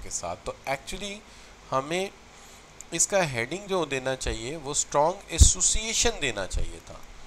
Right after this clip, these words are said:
हमने विड्रॉल दे दिया है। ठीक है, तो हमें इसका heading क्या देना चाहिए था? Heading ये देना चाहिए था, ठहरिए, heading ये देना चाहिए था,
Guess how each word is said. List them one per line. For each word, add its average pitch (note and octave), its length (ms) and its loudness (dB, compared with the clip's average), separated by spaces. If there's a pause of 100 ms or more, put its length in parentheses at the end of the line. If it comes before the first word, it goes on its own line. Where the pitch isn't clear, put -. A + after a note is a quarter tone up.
(300)
हमने C#3+ 300 2
विड्रॉल G2+ 440 2
दे B2+ 180 -4
दिया A2 220 -10
है। G#2 80 -14 (560)
ठीक C#3 180 -2
है, F#3 120 -2 (360)
तो D3+ 80 6
हमें D3+ 280 4
इसका F3+ 220 2
heading D3+ 380 0
क्या F#3+ 100 -2
देना B2+ 300 -2
चाहिए B2 280 -2
था? E3 140 0
Heading C#3+ 380 -4
ये E3+ 80 -4
देना A#2+ 240 -2
चाहिए B2 220 2
था, - 220 2 (1800)
ठहरिए, G#2 440 6 (200)
heading G2+ 480 -6
ये E3+ 100 -4
देना A#2 240 -4
चाहिए G#2 280 -6
था, - 280 -2